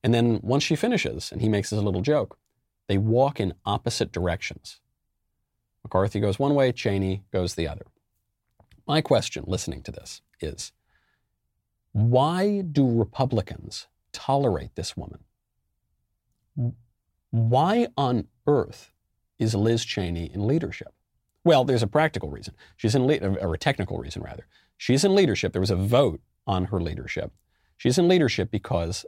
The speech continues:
they made it a secret ballot. If this had been a public ballot, she would not be in leadership because everybody knows that the Republican base, the Republican voters, do not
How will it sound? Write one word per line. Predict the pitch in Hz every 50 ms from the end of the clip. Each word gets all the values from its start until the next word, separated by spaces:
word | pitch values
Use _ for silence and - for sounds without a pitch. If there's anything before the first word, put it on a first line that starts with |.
| - _ -
they | 101 98
made | 98 95 95 98 101
it | 101 92
a | 92
secret | - - - 113 - - 98 85
ballot. | - 78 78 65 - - - _ _ _ _ _ _ _ _ _
If | - -
this | - 127 117 -
had | 135
been | 139 120
a | -
public | - - 160 175 175 151 -
ballot, | - 147 135 131 135 131 - -
she | - 107
would | 92 92 104
not | 95 95 101 104
be | - 117 117 -
in | - 110 107
leadership | 101 101 104 107 - - 110 101 -
because | - - - 95 90 - - _
everybody | - 95 110 104 110 113 113 113
knows | 107 104 98 98 95
that | - -
the | 95
Republican | 85 92 - - 90 95 101 - 110 107 104 98
base, | - 90 78 78 78 80 - -
the | - -
Republican | 82 - - 90 101 104 - 104 92
voters, | - 87 87 80 58 58 - - - _ _ - -
do | - 90
not | 90 98 104 98 104 - -